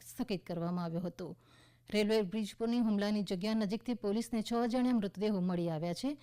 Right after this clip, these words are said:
છેલ્લા કેટલાક અઠવાડિયાથી આ ક્ષેત્રમાં મોટા પાયે વિરોધ પ્રદર્શનો થઈ રહ્યા છે. પુરુષ સિંગલ્સ કેટેગરીમાં ભારતના સર્વોચ્ચ ક્રમાંકિત ટેનિસ ખેલાડી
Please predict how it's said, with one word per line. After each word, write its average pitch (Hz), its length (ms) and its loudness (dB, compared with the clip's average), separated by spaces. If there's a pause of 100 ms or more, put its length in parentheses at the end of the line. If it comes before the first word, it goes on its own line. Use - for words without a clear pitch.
(200)
છેલ્લા 226 220 0
કેટલાક 240 400 -4
અઠવાડિયાથી 220 460 -2
આ 190 140 -2
ક્ષેત્રમાં 214 580 -2
મોટા 175 280 -2
પાયે 190 340 -2 (420)
વિરોધ 214 260 0
પ્રદર્શનો 202 560 -2
થઈ 185 240 -4
રહ્યા 165 260 -6
છે. 156 200 -8 (2750)
પુરુષ 277 180 0
સિંગલ્સ 285 440 0
કેટેગરીમાં 247 640 2
ભારતના 220 440 0
સર્વોચ્ચ 233 440 -2
ક્રમાંકિત 208 600 -2
ટેનિસ 180 400 -2
ખેલાડી 196 540 -2